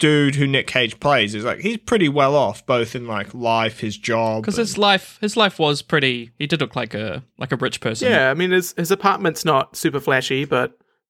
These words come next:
Speaker 3: he seems to have a good, stable job with a lot of power.
Speaker 1: His apartment is pretty sweet.
Speaker 3: He spends all of his nights just going out drinking and having sex, so, you
Speaker 2: Hmm.
Speaker 3: know, he lives in
Speaker 2: He's
Speaker 3: New
Speaker 2: got
Speaker 3: York.
Speaker 2: enough money to pay for a therapist.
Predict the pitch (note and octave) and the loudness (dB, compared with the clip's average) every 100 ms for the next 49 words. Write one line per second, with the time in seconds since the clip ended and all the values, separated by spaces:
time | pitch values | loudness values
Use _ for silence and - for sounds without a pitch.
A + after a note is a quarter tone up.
0 | - D3+ C3 D#3 C#3+ D#3 C#3+ C3+ C#3 C3+ | -8 -6 -4 -6 -4 -4 -2 0 0 -2
1 | - C3+ B2+ B2+ C#3+ B2+ B2+ B2 C3+ - | 0 0 0 -2 0 2 2 0 -6 -14
2 | D3+ B2 A2+ - - B2+ B2+ - C3+ C3+ | -8 -8 -8 -14 -8 -4 -4 -2 0 2
3 | B2 C3 E3+ - E4 F4+ G#3+ A#3+ D4 D#4 | 2 0 -4 -4 -2 0 0 0 0 -2
4 | C4 A3 F3 - G#3+ D#3+ - A3+ F3+ G#2+ | 0 0 0 0 0 0 -4 -2 -2 -4
5 | - - D3 C3+ D#3 C#3 B2+ D#3 D#3 D3 | -10 -6 -6 -2 0 -2 -4 0 2 2
6 | C#3 C#3+ C#3+ - C#3+ C3+ C#3+ C3+ C#3 C3+ | 2 4 2 0 -8 0 2 2 0 -2
7 | - _ _ _ - - C#3 C#3+ C#3 C3+ | -4 _ _ _ -14 -2 -2 0 -2 -2
8 | B2+ C#3 B2+ - D#3+ C3+ B2 - - - | -2 -2 -2 -4 0 0 0 -8 -12 -6
9 | C3 C3 - _ _ _ - D#3+ F#3 D3+ | -4 -6 -10 _ _ _ -10 -4 -2 -4
10 | - C#3+ F#2 - D#3+ B2+ F3+ E3 D#3+ D#3 | -10 -14 -6 0 2 4 2 4 4 4
11 | D#3 - C#3+ - C#3+ C3+ - B2+ A#2 D3 | 2 2 -2 0 0 0 0 -2 2 2
12 | C#3+ - F#2+ - - | 2 0 -6 -10 -12